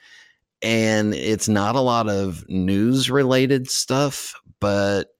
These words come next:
there is a lot of interview and historical discussions and information. And as much as I enjoy doing a podcast and think that podcasting and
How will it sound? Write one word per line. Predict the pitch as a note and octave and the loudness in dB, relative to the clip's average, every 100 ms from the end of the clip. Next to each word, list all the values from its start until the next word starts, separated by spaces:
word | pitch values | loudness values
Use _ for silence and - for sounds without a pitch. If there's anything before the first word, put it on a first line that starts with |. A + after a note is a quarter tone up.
| - | -16
there | G#2 G#2+ G2 | -4 -2 2
is | A2 G#2 | 2 0
a | G2+ | 0
lot | F#2 F2+ G2 G#2 A2 | -2 0 2 2 2
of | G#2 G2+ G2 F#2+ F2 - | 2 2 2 -2 -8 -6
interview | G#2 G#2 G2+ F#2 G2+ G2+ | -2 0 0 2 2 2
and | F2+ F2+ F2 F2 F2 | 2 0 -2 -4 -6
historical | F2+ - F#2+ F#2+ F2+ F2+ | -4 -2 0 0 -2 -4
discussions | F2+ F2 F#2 F2 - F2 E2+ E2+ - | -4 -4 -2 -2 -2 -4 -4 -6 -8
and | E2+ E2 | -10 -6
information. | F#2+ F2+ F2+ F2+ F#2+ - G#2 A2 _ _ _ | -6 -6 -4 -2 -2 -2 -2 -4 _ _ _
And | C3 B2+ B2+ | -2 2 2
as | A#2 | 2
much | B2 D#3 F3+ | 2 2 2
as | D3+ | 0
I | D#3 | 2
enjoy | D3+ C3+ A#2+ C3+ C3 | 2 2 2 2 2
doing | C3 C3 A#2 | 2 2 2
a | G#2 | -2
podcast | - A2 A2+ B2 - C3 C3 C3+ - | -4 -4 -2 -2 -2 -2 -2 -4 -4
and | G3+ - | -4 0
think | B2 A#2+ | 0 0
that | G2+ - | -4 -6
podcasting | - A2 A#2+ A2 B2 A#2+ - A#2+ A2 | -6 -4 -2 -2 -2 -2 -2 0 0
and | - F#2+ F2+ | -2 -2 -2